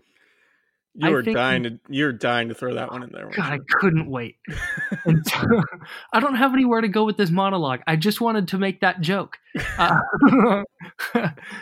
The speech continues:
Speaker 2: no, um, but if that's, so I think that's where, where I'm really looking is,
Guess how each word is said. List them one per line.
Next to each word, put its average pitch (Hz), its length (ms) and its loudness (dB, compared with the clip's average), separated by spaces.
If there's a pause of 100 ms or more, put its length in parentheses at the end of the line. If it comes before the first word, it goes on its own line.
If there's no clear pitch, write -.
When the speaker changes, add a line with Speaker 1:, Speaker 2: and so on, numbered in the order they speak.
(160)
Speaker 2:
no, 185 340 2
um, 160 640 2 (300)
but 180 200 2
if 165 140 0
that's, 214 400 -2
so - 160 -2
I 185 100 0
think 240 240 -4
that's 180 320 2
where, 165 440 0
where 151 200 0
I'm 156 220 0
really 147 220 -2
looking 156 380 -4
is, 135 280 -6